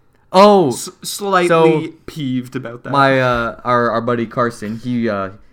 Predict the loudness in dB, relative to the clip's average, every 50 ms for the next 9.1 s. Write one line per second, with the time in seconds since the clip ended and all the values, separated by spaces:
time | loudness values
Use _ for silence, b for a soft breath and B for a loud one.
0 | b _ -8 -4 -4 -4 -4 -6 -10 -14 -14 -14 -16 -12 -12 -12 -12 -10 -12 -12
1 | -12 -12 -14 -14 -12 -8 -8 -8 -6 -4 -4 0 2 2 2 2 2 0 -2 -2
2 | -4 -6 -8 -4 -2 0 0 0 -2 -2 -6 -6 -2 -2 -2 -2 -2 -2 -2 0
3 | 2 2 2 0 -2 -2 -2 0 0 2 2 0 0 -2 -6 -6 -6 -4 -4 -4
4 | -2 -4 -4 -4 -2 -2 -2 -2 -4 -8 -6 -4 -2 -2 0 0 0 -2 -2 -2
5 | -2 0 0 0 -2 -2 -4 -4 -4 -4 -4 -4 -6 -8 -8 -10 -12 b b b
6 | b b b b -6 -4 -2 0 0 0 0 -2 -4 -6 b b b b b -6
7 | -4 -2 -2 0 -2 -2 -2 -2 -4 -6 -8 -10 -10 -12 -10 -8 -10 -10 -10 -10
8 | -10 -10 -10 -10 -12 -12 -14 -16 -14 -14 -12 -14 -12 -14 -16 -16 -14 -14 -14 -14
9 | -16